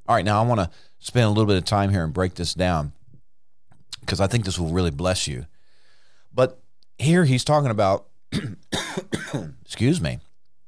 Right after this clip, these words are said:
somebody pray for me. Hallelujah. Here he's saying that the kingdom has sown the word, and he's using a parable because he's gonna liken it to the,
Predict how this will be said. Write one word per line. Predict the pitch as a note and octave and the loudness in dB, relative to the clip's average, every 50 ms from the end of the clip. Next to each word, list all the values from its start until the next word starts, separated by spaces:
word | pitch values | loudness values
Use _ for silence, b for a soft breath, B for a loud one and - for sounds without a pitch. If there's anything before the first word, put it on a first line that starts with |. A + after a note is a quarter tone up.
| - - - - | -20 -20 -20 -16
somebody | - - - - A#2 C3+ C3+ - E2 | -10 -8 -4 -2 0 0 0 0 -2
pray | D#2+ - G#2+ B2 D3+ | -2 -2 -2 0 0
for | - - F2+ | 0 -2 -4
me. | D#2 C#2 A#1+ A#1 - - | -6 -6 -8 -8 -8 -4
Hallelujah. | - G2+ A2+ A2 G2 D#2+ D2+ E2+ G#2 A#2 A2 C#2+ - b b b b b b b | -2 0 2 2 2 2 2 2 2 2 2 0 -2 b b b b b b b
Here | b C#3+ D#3+ F#3+ E3 | b 2 4 4 4
he's | C3+ C#3 B2+ A#2+ | 4 4 2 2
saying | - C3+ C3 B2+ A2+ | 2 2 2 2 2
that | A2 G#2+ - | 0 -4 -4
the | G2 | -8
kingdom | - - - D3 D#3+ B2+ F2 C#2+ D#2 F2+ - - - - - - - - - - - - - - - - - - - | -6 -4 -2 0 0 0 -2 -4 -6 -10 -14 -18 -20 -20 -20 -20 -20 -20 -20 -20 -20 -20 -20 -20 -20 -20 -20 -14 -6
has | - B2 B2+ A#2+ - | -2 0 0 2 0
sown | - - - - C#3+ C3 D#3 D#3 D#3 D3+ C#3 | 0 0 2 2 4 4 4 4 4 2 2
the | C3 B2 | 2 4
word, | B2 B2+ C3 B2+ A#2 F#2+ D2+ C2 - - - - - - - - - - | 4 4 4 4 4 2 0 -4 -8 -12 -18 -20 -20 -20 -20 -20 -10 -6
and | A2+ A#2 A2+ | -2 -2 0
he's | A2 A#2 A2+ G#2 A#2 | 0 0 0 0 0
using | C#3 D3+ D#3+ F3 D#3+ | 0 0 0 -2 -4
a | C3+ | -4
parable | G#2+ - C#3 B2+ A#2+ A2 F#2+ G#2 G2 | -2 0 2 2 2 2 2 0 -2
because | E2+ F2+ - G2+ E2+ | -2 -4 -4 -6 -4
he's | G2 G2+ F2 | -6 -6 -4
gonna | G2 F#2+ F2+ | -4 -4 -2
liken | E2+ F#2 G#2 A2+ B2 A#2 - F2 | 0 2 2 2 2 0 -2 -4
it | E2+ E2+ - - | -6 -6 -8 -8
to | - - G2 F#2+ F#2 F#2 F2+ F2+ F2+ F2 F2 - - | -6 -4 -2 -2 -2 -2 -2 -2 -2 -4 -6 -8 -10
the, | - E2+ G2 F#2 F2+ F2 E2+ E2 D#2+ | -8 -6 -4 -2 -2 -2 -2 -4 -6